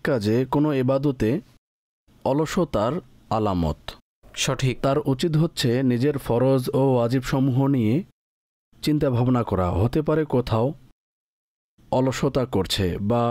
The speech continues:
Speaker 1: মিস্টেক করছে, তো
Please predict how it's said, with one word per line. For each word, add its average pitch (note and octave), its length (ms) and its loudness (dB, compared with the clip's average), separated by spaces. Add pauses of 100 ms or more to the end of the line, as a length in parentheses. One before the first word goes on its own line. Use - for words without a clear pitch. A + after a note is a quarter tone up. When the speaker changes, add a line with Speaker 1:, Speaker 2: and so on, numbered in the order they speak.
Speaker 1:
মিস্টেক B2+ 540 0
করছে, E2+ 460 -2 (1600)
তো C3 420 2